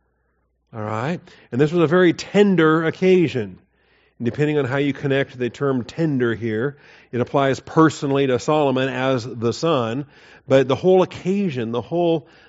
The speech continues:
episode was a tender occasion. And, uh, you might imagine, um, you know, people get married for a lot of reasons, and some are kinda bad,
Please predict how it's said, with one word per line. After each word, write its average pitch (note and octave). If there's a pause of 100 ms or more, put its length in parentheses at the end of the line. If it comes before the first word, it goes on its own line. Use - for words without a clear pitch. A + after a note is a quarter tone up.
(120)
episode C3+
was B2
a B2+
tender C3+
occasion. C3+ (600)
And, C3
uh, C3
you C3
might C#3
imagine, C#3 (600)
um, A#2 (260)
you -
know, B2 (540)
people D3
get C3
married C3+
for B2+
a A#2+
lot C3+
of C3
reasons, C3+
and A#2+
some C3
are B2
kinda C3+
bad, A2+